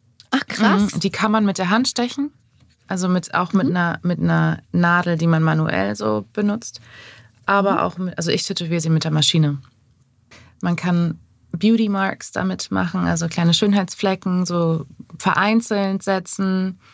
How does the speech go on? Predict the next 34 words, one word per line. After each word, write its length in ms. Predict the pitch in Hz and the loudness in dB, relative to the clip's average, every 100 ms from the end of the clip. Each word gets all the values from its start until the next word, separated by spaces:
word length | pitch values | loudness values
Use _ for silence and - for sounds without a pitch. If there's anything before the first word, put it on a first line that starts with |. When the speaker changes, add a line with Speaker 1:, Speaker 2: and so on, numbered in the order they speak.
| _ _ - - | _ _ -14 -4
Speaker 2:
Dann 500 | 175 165 165 160 - - | 0 2 2 2 -2 -6
kann 140 | 175 | 0
man 300 | 160 151 151 - _ _ - | 2 2 -2 -6 _ _ 0
Sommersprossen 920 | 170 185 170 180 170 - 170 165 160 - _ _ _ - | 2 2 0 -2 -4 0 0 0 -4 -20 _ _ _ -4
also 200 | 147 143 | -2 0
auf 140 | 139 | 0
der 120 | 147 | 0
Nase 300 | 143 175 185 | 2 2 0
verteilen 640 | 180 175 - 175 170 170 165 | -4 -8 -4 -4 -2 -2 -2
oder 480 | - 147 143 143 135 - _ _ _ - | -2 0 0 -2 -4 -12 _ _ _ -14
wenn 260 | 156 156 160 | -2 0 2
jemand 280 | 160 156 | 2 0
schon 140 | 156 165 | 0 0
Sommersprossen 720 | 160 160 156 - 156 - 160 | 0 0 0 -2 -4 -2 0
hat, 160 | 190 190 | 0 -2
so 100 | 165 | -4
ein 100 | 160 | -4
paar 240 | - 180 | 0 0
von 220 | 180 175 | 0 -4
denen 180 | 160 160 | -2 -2
intensivieren. 1080 | 160 160 160 156 160 214 233 214 202 202 202 - _ _ _ _ _ | -2 -2 -2 -2 -2 0 2 2 -2 -2 -4 -8 _ _ _ _ _
Wenn 300 | 170 170 165 | -6 -2 -2
jemand 340 | 165 165 160 160 | -2 -2 -2 0
gar 180 | 175 185 | -2 -2
keine 400 | - 180 175 160 | -4 -4 -2 -2
hat, 160 | 165 | -2
dann 300 | 165 160 160 - | 0 0 0 -2
bauen 300 | 165 165 160 | 2 2 2
wir 100 | 156 | 2
langsam 720 | 160 175 180 165 170 170 165 | 0 2 0 0 0 2 2
so 120 | 160 | 2
ein 100 | 160 | 2
bisschen 360 | 170 165 170 160 | 2 -2 0 0
so 280 | - 87 | 0 -2